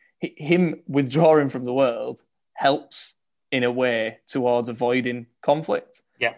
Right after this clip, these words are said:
Speaker 1: Whereas where Biden looks to challenge the Ch-, the Chinese government on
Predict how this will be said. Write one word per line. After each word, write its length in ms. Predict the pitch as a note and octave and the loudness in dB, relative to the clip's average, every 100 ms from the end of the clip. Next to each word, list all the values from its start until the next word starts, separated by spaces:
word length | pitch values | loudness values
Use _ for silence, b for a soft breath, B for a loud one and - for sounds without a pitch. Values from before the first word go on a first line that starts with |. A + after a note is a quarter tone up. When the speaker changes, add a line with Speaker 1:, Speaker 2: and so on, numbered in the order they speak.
| - | 2
Speaker 1:
Whereas 300 | C#3 C3+ B2+ | 4 4 4
where 200 | C#3+ C#3 | 4 6
Biden 440 | D3 D3 C3+ B2+ | 6 6 4 0
looks 240 | C3+ - - | -2 -4 -10
to 100 | B2+ | -4
challenge 440 | - F3 D3+ B2 | 0 0 0 -4
the 80 | A#2+ | -10
Ch-, 200 | - - | -14 -12
the 100 | C#3 | -10
Chinese 360 | C3 B2 B2 A#2+ | -2 -2 -2 -4
government 360 | B2+ A#2 B2 - | -6 -6 -8 0
on 340 | C#3 B2+ A#2+ | 2 2 -4